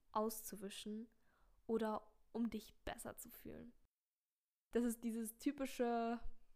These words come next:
diese, das ist dieser typische Boost, der voll oft <laughs> von der Seite von Mobbern kommt und den wir natürlich nicht anwenden wollen. Menschen, die mobben, die brauchen einen Boost für sich selber,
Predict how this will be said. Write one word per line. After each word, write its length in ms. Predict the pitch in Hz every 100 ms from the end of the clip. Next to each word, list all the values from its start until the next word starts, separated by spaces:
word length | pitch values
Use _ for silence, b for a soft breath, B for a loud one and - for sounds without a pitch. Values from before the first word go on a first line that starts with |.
| - - -
diese, 180 | 226 214
das 200 | - 233
ist 160 | 247 -
dieser 240 | 247 233
typische 420 | - 330 311 - 226
Boost, 680 | - 277 285 311 - -
der 280 | 220 226 226 - -
voll 320 | 254 269 277 -
oft 340 | 262 - -
<laughs> 200 | 254 -
von 280 | 262 240 233
der 100 | 220
Seite 240 | 233 247
von 220 | - 226
Mobbern 460 | 214 214 214 262 269 B B B B
kommt 360 | - 262 311 302
und 160 | 220
den 200 | 226 226
wir 60 | 226
natürlich 440 | 226 226 262 262 -
nicht 400 | 226 240 254 -
anwenden 440 | 190 202 208 208 208
wollen. 240 | 202 208 b
Menschen, 380 | - 302 339 311
die 60 | 240
mobben, 540 | 208 220 233 233 247 - -
die 80 | 226
brauchen 440 | - 214 208 214
einen 200 | - 208
Boost 340 | 202 220 214 -
für 80 |
sich 160 | 214 214
selber, 460 | - 202 214 -